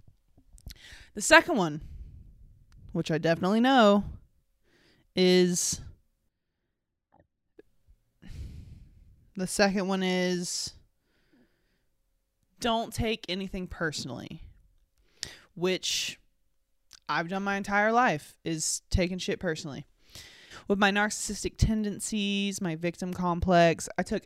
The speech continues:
everything personally, okay? Everything.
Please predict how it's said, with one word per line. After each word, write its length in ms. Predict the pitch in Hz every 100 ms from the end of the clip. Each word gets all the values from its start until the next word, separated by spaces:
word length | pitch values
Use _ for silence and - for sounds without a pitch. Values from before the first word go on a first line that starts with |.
| _
everything 680 | 151 170 170 175 160 165 151
personally, 640 | - 151 - - 110 143 208
okay? 280 | 160 170 170 - - - - - _ _ _ _ _ _ - - - - - -
Everything. 480 | 285 247 190 156